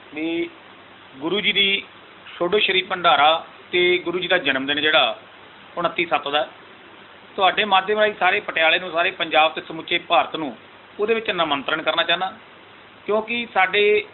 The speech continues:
ਤੇਰਾਂ ਅਖਾੜਿਆਂ ਦੇ ਮਹਾਮੰਤਰੀ ਸ਼੍ਰੀ ਹਰੀਗਿਰੀ ਜੀ ਮਹਾਰਾਜ ਦੇ ਦਿਸ਼ਾ ਨਿਰਦੇਸ਼ਾਂ ਹੇਠ ਅਸੀਂ ਤਿੰਨ ਮੈਂਬਰੀ ਕਮੇਟੀ ਦਾ ਗਠਨ ਕੀਤਾ ਸੀ। ਇਹ ਜਿਹੜਾ ਸ਼ੋਰਸ਼ੀ ਭੰਡਾਰਾ ਹੈ, ਤਿੰਨ ਮੈਂਬਰੀ ਕਮੇਟੀ ਆਪਣੇ ਨੇਤਰਤਵ 'ਚ ਕਰਵਾ ਰਹੀ ਹੈ।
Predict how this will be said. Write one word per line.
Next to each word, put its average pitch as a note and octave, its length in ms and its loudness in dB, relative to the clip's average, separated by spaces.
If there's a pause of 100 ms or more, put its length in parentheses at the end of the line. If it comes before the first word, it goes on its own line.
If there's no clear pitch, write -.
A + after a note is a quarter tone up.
(340)
ਤੇਰਾਂ G#3 280 2
ਅਖਾੜਿਆਂ F3+ 340 2
ਦੇ E3+ 260 -2
ਮਹਾਮੰਤਰੀ D#3+ 840 -2 (240)
ਸ਼੍ਰੀ F#3 280 -2
ਹਰੀਗਿਰੀ E3+ 320 -2
ਜੀ F3 140 -4
ਮਹਾਰਾਜ D#3 400 2 (720)
ਦੇ F#3+ 140 4
ਦਿਸ਼ਾ F#3 360 0
ਨਿਰਦੇਸ਼ਾਂ F3 460 0
ਹੇਠ F3 200 0
ਅਸੀਂ E3 140 -6
ਤਿੰਨ D#3+ 260 -6
ਮੈਂਬਰੀ D#3+ 280 0
ਕਮੇਟੀ D#3+ 360 -6
ਦਾ E3 80 2
ਗਠਨ C#3 260 -6
ਕੀਤਾ B2 260 -6
ਸੀ। D#3 140 -12 (880)
ਇਹ A3 180 2
ਜਿਹੜਾ A3+ 160 2
ਸ਼ੋਰਸ਼ੀ G3+ 400 -4
ਭੰਡਾਰਾ F#3+ 340 2
ਹੈ, E3+ 100 4 (120)
ਤਿੰਨ F#3 180 -2
ਮੈਂਬਰੀ F#3+ 300 0
ਕਮੇਟੀ F3+ 520 -4 (120)
ਆਪਣੇ F#3 260 -2
ਨੇਤਰਤਵ E3+ 460 -4
'ਚ F3 60 -16
ਕਰਵਾ C#3+ 280 -2
ਰਹੀ B2+ 220 -8
ਹੈ। D#3 80 -12